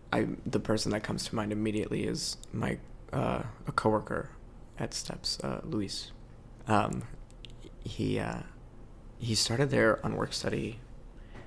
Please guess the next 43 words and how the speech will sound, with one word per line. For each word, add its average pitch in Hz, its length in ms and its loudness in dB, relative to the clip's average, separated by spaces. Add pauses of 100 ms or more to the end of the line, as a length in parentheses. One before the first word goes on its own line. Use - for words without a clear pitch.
(360)
I - 40 -8
wanna 123 120 -2
say, - 180 -2
like, - 200 -6
two - 160 -2
years 131 240 0
ago, 143 220 0
and - 100 4
immediately 110 360 12
once 90 200 4
he 95 80 4
got 95 260 2
there, 101 300 2 (880)
I 104 80 6
was - 120 4
like, - 120 -2 (120)
"Oh, 104 340 12
I 120 80 8
wanna 101 280 6 (540)
promote - 400 2
him 110 300 -2 (640)
as 98 120 4
soon 135 260 6
as 95 100 -2
I 92 80 -2
get - 140 -4
a - 60 -4
chance." - 380 -8
Like, - 160 -4
I 101 40 0
knew 98 300 -2
he 143 120 -4
was - 240 -4 (180)
obviously - 360 -2
a 101 40 -6
hard - 200 -6
worker, - 380 -4 (640)
always 104 300 6
very - 180 0
pleasant - 380 -6
to - 60 -8
be - 120 -4
around. 50 380 -4